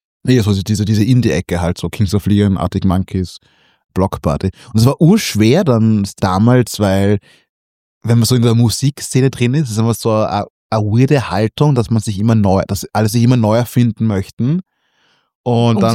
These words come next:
Speaker 2: so unique zu sein.
Speaker 1: Genau, unique, um einzig-,
Speaker 2: Mhm.
Speaker 1: einzigartig zu sein. Und alle, und dann gab's so eine Zeit, wo alle gesagt haben, „Ja, diese Gitarren-, Gitarrenmusik ist nicht mehr so in, hab mehr Synthesizer und, und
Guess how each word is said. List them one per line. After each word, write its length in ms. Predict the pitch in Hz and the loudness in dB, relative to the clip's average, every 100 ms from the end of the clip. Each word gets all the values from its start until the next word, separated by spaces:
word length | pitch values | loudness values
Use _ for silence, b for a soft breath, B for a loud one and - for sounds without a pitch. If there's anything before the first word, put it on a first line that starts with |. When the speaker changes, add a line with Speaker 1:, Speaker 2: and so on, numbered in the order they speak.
| 190 | 2
Speaker 2:
so 100 | 190 | 2
unique 360 | 185 214 - - | 2 2 -2 -14
zu 140 | - | -12
sein. 200 | - - | -8 -2
Speaker 1:
Genau, 180 | 139 123 | 0 2
unique, 380 | 120 127 143 - | 2 4 2 2
um 100 | 117 | 0
einzig-, 440 | 104 117 117 - | 2 0 0 -2
Speaker 2:
Mhm. 40 | - | -2
Speaker 1:
einzigartig 580 | 127 165 135 92 95 - | -2 -2 -4 -4 -6 -4
zu 60 | |
sein. 120 | 110 104 | -2 -2
Und 60 | |
alle, 220 | 92 120 | 0 2
und 80 | 107 | 2
dann 100 | 117 | 0
gab's 180 | 113 - | -2 -2
so 80 | 120 110 | -2 0
eine 80 | 107 | -2
Zeit, 340 | - 87 110 104 | -4 -4 -4 0
wo 60 | 101 | 0
alle 140 | 104 | 0
gesagt 300 | - 98 - | -2 -4 -2
haben, 180 | 98 98 b b b b b | -2 -4 b b b b b
„Ja, 240 | - 110 95 | -4 -4 -2
diese 200 | 110 98 | -4 -4
Gitarren-, 680 | - 117 101 92 95 113 120 | -2 -2 -2 0 2 2 0
Gitarrenmusik 760 | - - 95 101 117 113 107 101 | 0 -2 -2 0 0 0 -2 -4
ist 180 | 113 - | -4 -4
nicht 200 | - - | -6 -4
mehr 80 | 104 | -4
so 180 | 113 - | -4 -4
in, 380 | 110 107 117 110 - | -2 0 -2 -4 -6
hab 200 | 101 - | -6 -4
mehr 360 | 104 110 110 113 | 0 2 2 0
Synthesizer 1160 | - 123 117 117 - 104 98 95 107 107 107 95 | 0 -2 0 -4 -2 0 0 2 2 2 2 2
und, 240 | 110 104 | 0 0
und 300 | - 113 107 | 0 0 0